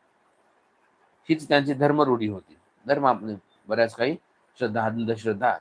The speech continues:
त्या काळच्या होत्या, त्यामुळे त्यांचे वडील दारू व मांस या व्यसनापायी सर्वस्वाला त्यागून फुफ्फुसाच्या व्याधीने खिळले. त्यात घर, दार,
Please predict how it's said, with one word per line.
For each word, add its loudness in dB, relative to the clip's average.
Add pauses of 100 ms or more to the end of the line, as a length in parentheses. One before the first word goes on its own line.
त्या 0
काळच्या -8
होत्या, -8
त्यामुळे -2
त्यांचे -2
वडील 0
दारू 4
व 2
मांस -6
या -2
व्यसनापायी -4 (420)
सर्वस्वाला 4
त्यागून 2 (760)
फुफ्फुसाच्या 4
व्याधीने 2
खिळले. -4 (360)
त्यात 6
घर, 6
दार, 8